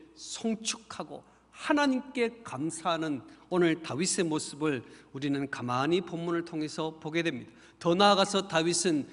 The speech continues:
맥주 감사제를 보내고 있는 오늘 저와 여러분, 은혜에 무감각하여서 처음에 신앙생활할 때는 그렇게 눈물로 기도하고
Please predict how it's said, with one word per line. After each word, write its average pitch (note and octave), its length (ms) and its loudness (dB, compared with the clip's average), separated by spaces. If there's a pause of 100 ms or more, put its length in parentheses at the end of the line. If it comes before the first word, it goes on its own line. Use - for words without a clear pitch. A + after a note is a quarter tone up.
(140)
맥주 F#3+ 500 2
감사제를 E3+ 680 -2
보내고 D#3+ 460 2
있는 D3 340 2 (220)
오늘 G3 500 8
저와 E3 380 6
여러분, C#3+ 380 -2 (280)
은혜에 A#3 460 6
무감각하여서 F#3 1300 0 (260)
처음에 B3+ 480 2
신앙생활할 A3+ 920 -2
때는 A3+ 320 0 (200)
그렇게 D4+ 520 0
눈물로 A3+ 680 2
기도하고 G3+ 720 -4